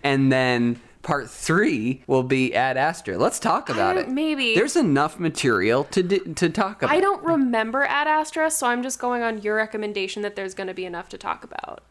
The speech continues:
Speaker 2: 'cause I don't remember it well enough.
Speaker 1: Oh, there
Speaker 2: I just don't.
Speaker 1: there's gonna be
Speaker 2: I remember
Speaker 1: enough.
Speaker 2: a monkey.
Speaker 1: Uh-huh.
Speaker 2: Is there a monkey?
Speaker 1: Yep. <laughs>
Speaker 2: And I remember thinking Brad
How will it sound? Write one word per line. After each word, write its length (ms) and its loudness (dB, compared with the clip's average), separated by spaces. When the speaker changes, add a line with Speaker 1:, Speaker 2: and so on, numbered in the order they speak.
Speaker 2:
'cause 140 0
I 80 2
don't 160 -2
remember 320 -2
it 120 -6
well 220 -8
enough. 320 -14
Speaker 1:
Oh, 300 0
there 240 2
Speaker 2:
I 80 -2
just 320 -6
don't. 340 -6
Speaker 1:
there's 300 2
gonna 240 0
be 80 0
Speaker 2:
I 20 0
remember 520 0
Speaker 1:
enough. 60 -2
Speaker 2:
a 60 -10
monkey. 560 -8
Speaker 1:
Uh-huh. 200 2
Speaker 2:
Is 80 2
there 120 2
a 40 2
monkey? 560 -4
Speaker 1:
Yep. 400 -4
<laughs> 120 -2
Speaker 2:
And 120 -2
I 80 0
remember 800 -2
thinking 320 -6
Brad 420 -6